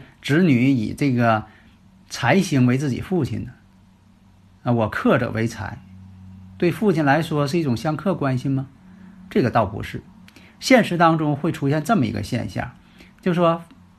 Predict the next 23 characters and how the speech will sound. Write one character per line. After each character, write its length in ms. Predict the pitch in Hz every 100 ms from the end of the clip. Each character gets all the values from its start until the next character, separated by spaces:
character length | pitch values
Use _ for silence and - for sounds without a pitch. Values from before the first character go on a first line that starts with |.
| - -
父 240 | - 294 170
亲 300 | 147 120 - - - -
他 100 | 185
当 240 | 185 170
了 80 | 185
父 240 | 185 294
亲 180 | 151 127
了， 240 | 110 - - - - - - - - - - - - - - - - - - - - -
那 160 | 202 196
么 80 | 180
呢， 240 | 165 160 - -
孩 380 | - 104 104 202
子 300 | 208 - - -
一 160 | - 147
些 500 | 127 135 127 127 123
这 120 | 127 131
个， 380 | 120 113 107 - - - - -
啊， 200 | - 107 101
抚 220 | 123 151
养 180 | 151 -
啊 140 | 117 120
等 220 | 123 139
等 100 | 131